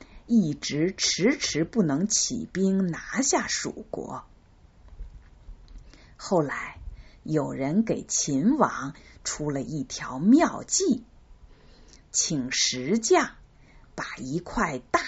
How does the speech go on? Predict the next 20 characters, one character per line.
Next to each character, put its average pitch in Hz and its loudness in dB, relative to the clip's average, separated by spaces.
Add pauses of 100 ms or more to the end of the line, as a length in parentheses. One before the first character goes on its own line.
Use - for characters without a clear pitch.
(100)
青 330 4
石 165 0
头 - 4 (400)
做 185 6
成 143 -4
了 165 0
一 202 4
条 170 -4
石 220 2
牛， 170 6 (540)
放 160 -2
在 135 -6 (520)
通 196 2
往 175 0
蜀 - -2
国 135 -6
的 - 2
山 330 4
路 403 8
上， - -6